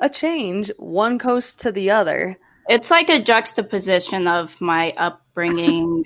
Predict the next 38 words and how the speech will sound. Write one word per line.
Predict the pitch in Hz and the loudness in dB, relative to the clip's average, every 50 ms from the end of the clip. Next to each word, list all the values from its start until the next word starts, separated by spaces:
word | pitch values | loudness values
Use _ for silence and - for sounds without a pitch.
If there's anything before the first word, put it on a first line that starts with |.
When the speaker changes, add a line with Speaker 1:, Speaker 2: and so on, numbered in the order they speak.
| - - | -4 -8
Speaker 1:
<laughs> | 311 - | -8 -4
Speaker 2:
on | - 180 180 175 175 170 | 0 0 0 2 0 0
the | 165 175 175 165 - 180 | -2 -2 -2 -2 -2 0
East | 175 170 160 - - | -2 -2 -2 -6 -6
Coast | - 190 185 175 165 - 190 | -2 0 0 0 0 -2 -2
and | 180 180 | 0 2
then | 170 165 170 170 170 170 160 | 2 2 2 2 2 0 0
going | - 170 170 170 170 165 165 165 160 | -2 -2 0 0 0 0 0 0 -2
to | - - | -4 -6
the | - 165 | -4 -4
West | 160 160 160 151 - - - | -2 0 -2 -2 -4 -6 -14
Coast. | - - 160 156 - 165 - - - - _ _ _ _ _ _ _ _ _ _ | -10 -10 -8 -8 -8 -10 -12 -12 -16 -20 _ _ _ _ _ _ _ _ _ _
'Cause | - 269 254 233 | 0 0 2 2
it's | 269 269 262 | 2 0 0
kinda | - - 247 294 320 330 311 | 2 4 6 6 8 8 6
hard | 302 - - 233 240 240 220 | 6 4 4 4 4 4 2
for | - - | -2 -4
me | 247 233 233 233 | -2 0 0 -2
to | 214 - - 220 | -2 -2 -2 -2
even | 180 - 202 202 202 208 202 196 | -2 0 -2 -2 0 0 -2 -2
say, | 196 - - 196 190 190 | -2 -2 0 0 0 0
like, | 190 185 185 185 185 190 - - | 0 2 2 2 2 2 -2 -4
"Oh, | - 262 294 302 302 294 269 247 | -2 0 2 2 2 2 0 -2
where | 233 240 240 240 | -2 0 0 0
did | 226 240 240 | 0 0 0
I | 226 220 214 220 | 0 0 0 0
grow | 208 208 202 202 196 | -2 0 0 0 2
up?" | 196 190 190 170 165 165 - _ - | 4 4 4 4 2 -2 -4 _ -4
I | 196 226 233 233 | 0 0 0 0
don't | 139 - 254 226 | 2 0 2 4
know. | 208 202 202 214 233 247 269 247 - | 4 6 6 6 6 6 4 2 0
<laughs> | 254 240 | 0 2
Like, | 190 208 220 - - - - - - 302 311 - - 294 - - - - - | 2 2 4 4 2 2 2 4 6 6 6 6 4 0 -2 -2 -6 -2 4
Speaker 1:
Yeah, | 240 247 247 247 247 240 233 | 6 8 8 10 8 8 6
Speaker 2:
I | 214 | 4
Speaker 1:
that's | 233 | 4
Speaker 2:
guess. | 247 226 233 247 - - | 4 6 6 6 4 2
Speaker 1:
tricky. | 240 226 220 - 208 202 190 185 185 196 | -4 -12 -12 -10 -10 -8 -8 -6 -8 -8